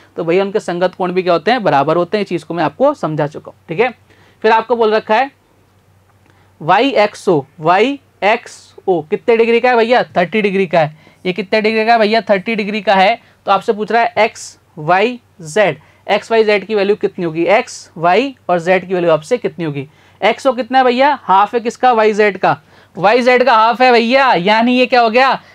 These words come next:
अगर ये इसका, ये पूरा आपके दस है, ये ध्यान से सुनना,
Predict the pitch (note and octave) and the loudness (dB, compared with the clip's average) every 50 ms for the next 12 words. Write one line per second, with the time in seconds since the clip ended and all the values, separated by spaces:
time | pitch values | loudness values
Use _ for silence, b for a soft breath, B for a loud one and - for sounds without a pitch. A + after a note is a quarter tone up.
0 | b b F#3+ G3+ A3 B3+ A#3 G3 G3 B3 B3+ B3 - - - C4 B3+ A#3 G3 A#3 | b b -2 0 2 2 0 0 2 2 2 0 0 0 0 0 0 2 2 0
1 | B3 - - A#3 B3+ C4 C4 B3+ B3+ A#3 _ - B3+ G3 F#3 G#3 A3 G#3+ - G#3 | -2 -2 -2 -2 2 2 4 4 2 0 _ -6 -4 0 2 2 2 2 2 2
2 | G3+ A3+ A#3 - _ _ - F3 F#3+ F3+ E3 D#3 F3+ F3+ G#3 A3 A#3 G#3+ G3+ F#3 | 2 2 0 -4 _ _ -4 0 2 2 2 2 2 0 0 0 0 -2 0 0
3 | F#3 G3 A#3 | 2 0 0